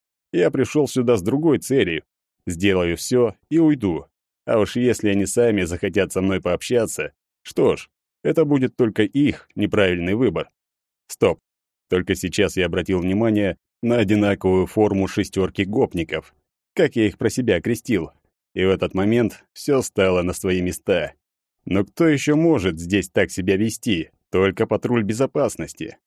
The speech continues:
А покрашенные имена тоже вполне объяснимы. Если они взялись за изведение инопланетян, то уверен, отсутствие атак со стороны пришельцев патрульных никогда бы не остановило. Вспомнил, даже читал про это. Какой-то клан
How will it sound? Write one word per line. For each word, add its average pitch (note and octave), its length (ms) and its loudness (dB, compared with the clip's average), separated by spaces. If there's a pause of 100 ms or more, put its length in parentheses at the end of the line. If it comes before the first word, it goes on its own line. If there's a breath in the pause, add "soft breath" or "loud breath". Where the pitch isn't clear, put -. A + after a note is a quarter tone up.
(260)
А C#3+ 100 -2
покрашенные A2 760 0
имена A#2 440 0 (120)
тоже D#3+ 260 0
вполне G2+ 360 2
объяснимы. F#2+ 600 -2 (460)
Если A2+ 320 2
они G2 200 2
взялись G2 400 0
за F2+ 200 -2
изведение F2+ 600 0
инопланетян, F#2+ 800 -2 (180)
то F3 140 0
уверен, G#2+ 480 2 (300)
отсутствие F#2 600 -2
атак G#2+ 440 -2
со F#2+ 100 -2
стороны F#2+ 360 -2
пришельцев A2+ 680 -2 (200)
патрульных D#3 540 0
никогда F#2+ 460 0
бы F2 100 -4
не F#2+ 100 0
остановило. A2+ 680 0 (540)
Вспомнил, E3+ 420 0
даже C#3 260 0
читал D#3+ 380 0
про F#2+ 160 0
это. E2 400 -2 (300)
Какой-то F#2 440 0
клан B2+ 380 0